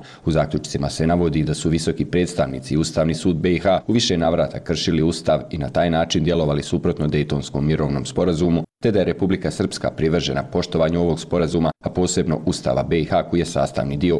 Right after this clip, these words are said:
ovog dokumenta. Predstavnicima Republike Srpske u organima B I H ostavljen je rok od šezdeset dana da obavijeste entitetski parlament o provođenju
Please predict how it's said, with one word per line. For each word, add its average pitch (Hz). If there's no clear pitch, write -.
ovog 69
dokumenta. 76
Predstavnicima 71
Republike 76
Srpske -
u 67
organima 80
B 82
I 85
H 95
ostavljen 82
je 71
rok 85
od 78
šezdeset 80
dana 85
da 107
obavijeste 98
entitetski -
parlament 80
o 90
provođenju 76